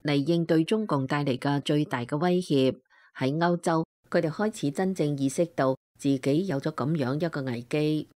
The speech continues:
歐洲必須要自己能夠自立起嚟，而且仲能夠俾烏克蘭提供必要嘅支持。呢個結局係川普想要促成嘅局面。藍述話，美國喺歐洲嘅呢啲盟友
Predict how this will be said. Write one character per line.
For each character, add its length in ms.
歐 160
洲 160
必 160
須 400
要 160
自 200
己 280
能 160
夠 100
自 140
立 80
起 480
嚟， 340
而 160
且 240
仲 160
能 160
夠 200
俾 240
烏 160
克 120
蘭 240
提 180
供 260
必 220
要 160
嘅 80
支 240
持。 420
呢 100
個 100
結 60
局 160
係 380
川 260
普 220
想 180
要 120
促 160
成 220
嘅 140
局 260
面。 360
藍 180
述 300
話， 320
美 140
國 120
喺 240
歐 160
洲 240
嘅 120
呢 100
啲 160
盟 240
友 260